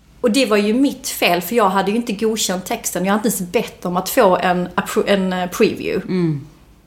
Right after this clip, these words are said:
Speaker 1: Och där sa jag, "Förlåt, jag har missat detta."
Speaker 2: Mm.
Speaker 1: Och det var lite som, som du var inne på, jag hade ingen annan utväg.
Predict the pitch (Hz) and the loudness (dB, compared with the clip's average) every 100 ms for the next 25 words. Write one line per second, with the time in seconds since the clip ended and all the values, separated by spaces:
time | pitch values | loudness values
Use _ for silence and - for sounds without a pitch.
0 | _ - - 214 196 185 190 180 170 - | _ -14 -2 2 2 2 2 4 2 -2
1 | - 226 190 165 190 175 190 185 180 175 | -6 0 2 0 -4 -2 -4 -6 -8 -8
2 | 190 180 180 170 165 - - - - - | -8 -8 -4 -4 -6 -18 -20 -20 -20 -20
3 | - 226 285 277 254 - 247 - - - | -6 0 2 2 0 -2 -4 -4 -12 -16
4 | - - 262 240 226 240 240 - 165 - | -10 -6 -2 -2 0 0 -2 -2 -4 -2
5 | 214 185 185 180 208 233 214 214 196 220 | 0 0 0 0 0 0 0 -2 -2 -4
6 | - 185 - 185 | -4 -6 -6 -8